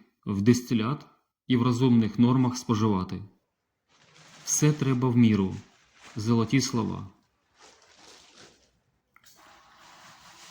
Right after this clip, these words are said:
Як зробити дистилят, серце і душу всіх напоїв,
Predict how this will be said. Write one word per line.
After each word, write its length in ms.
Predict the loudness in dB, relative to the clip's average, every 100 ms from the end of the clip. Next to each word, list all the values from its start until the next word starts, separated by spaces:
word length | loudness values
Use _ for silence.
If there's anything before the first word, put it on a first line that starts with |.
| 0
Як 300 | 6 6 4
зробити 500 | 2 2 2 2 0
дистилят, 720 | -2 -6 2 2 2 -2 -8 _ _ _ _ _ _ -20 -8
серце 460 | 2 2 2 0
і 60 | 0
душу 340 | 0 -2 -2
всіх 320 | -6 -2 -2
напоїв, 580 | -2 0 0 0 -2 -6